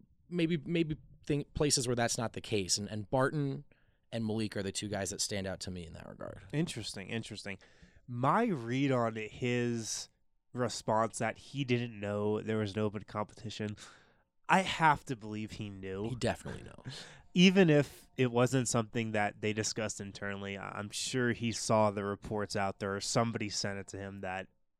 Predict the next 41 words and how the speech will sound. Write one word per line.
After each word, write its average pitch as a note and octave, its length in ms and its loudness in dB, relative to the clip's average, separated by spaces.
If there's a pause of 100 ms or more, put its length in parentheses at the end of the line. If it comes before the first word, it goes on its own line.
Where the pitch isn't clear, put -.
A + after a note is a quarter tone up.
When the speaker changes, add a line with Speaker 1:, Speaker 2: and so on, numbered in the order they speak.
(140)
Speaker 2:
you G2+ 80 -10
know, F2+ 140 -6 (180)
Michael G2+ 360 0
Malone G2 340 0
said G2+ 240 0
at G2+ 120 -4
media G2 300 -6
day F#2+ 160 -4
there'd F#2+ 220 -4
be G#2 100 -8
an G2+ 100 -8
open G#2+ 260 -4
competition. G2+ 640 -6 (360)
I - 220 -2
feel E3 260 6
like, A#2 380 4 (360)
uh, G#2 140 -2
I A#2 160 2
know C3+ 320 4 (160)
every B2+ 380 -2
player A#2+ 560 -2
in B2 160 -6
the A#2 120 -4
entire A#2 400 0
N A#2+ 200 -6
B A2+ 160 -6
A A2 100 0
has G#2+ 240 -2
deleted A2 440 -4
their A2+ 120 2
social A#2 380 -2
media A#2 340 0
accounts. B2+ 500 2 (380)
Speaker 1:
<laughs> - 380 -8
Speaker 2:
Not A#2+ 240 2
sure - 180 4
if C3 140 0
you B2 140 2
heard B2+ 300 0
breaking A#2 440 -4
news, A#2+ 420 -4